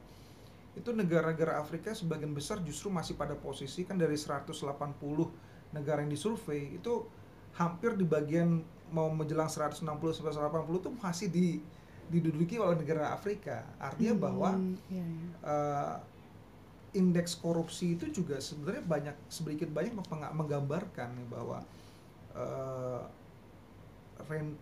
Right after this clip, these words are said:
Speaker 1: re-, memburu rente ya, keuntungan-keuntungan dari sumber daya alam itu juga, eh,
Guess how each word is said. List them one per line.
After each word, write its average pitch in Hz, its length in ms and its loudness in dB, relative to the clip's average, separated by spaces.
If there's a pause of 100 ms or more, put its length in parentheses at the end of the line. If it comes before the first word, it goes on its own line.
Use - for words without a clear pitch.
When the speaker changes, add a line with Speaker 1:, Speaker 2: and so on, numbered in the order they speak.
Speaker 1:
re-, 156 280 -6 (120)
memburu 170 440 8
rente 175 360 4
ya, 143 160 2
keuntungan-keuntungan 160 640 0
dari 147 160 -2
sumber 139 240 -4
daya 135 240 -4
alam 131 240 -4
itu 254 160 -8
juga, 120 320 -6 (880)
eh, 123 400 -4